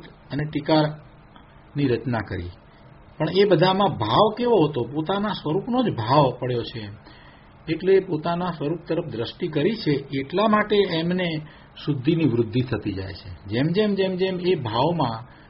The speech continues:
જે ચારસો પંદર ગાથા પૂરી થતા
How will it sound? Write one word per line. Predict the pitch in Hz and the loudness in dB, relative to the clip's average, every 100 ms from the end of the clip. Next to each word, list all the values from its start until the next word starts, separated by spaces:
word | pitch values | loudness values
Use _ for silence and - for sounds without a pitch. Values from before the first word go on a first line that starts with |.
| - 113 - | -20 -20 -8
જે | 139 | -8
ચારસો | 131 110 101 156 | -6 -8 -6 -6
પંદર | 151 117 135 | -4 -4 -4
ગાથા | 127 117 113 139 143 | -4 -6 -4 -4 -2
પૂરી | 147 120 147 | -4 -4 -6
થતા | 151 113 139 | -6 -6 -2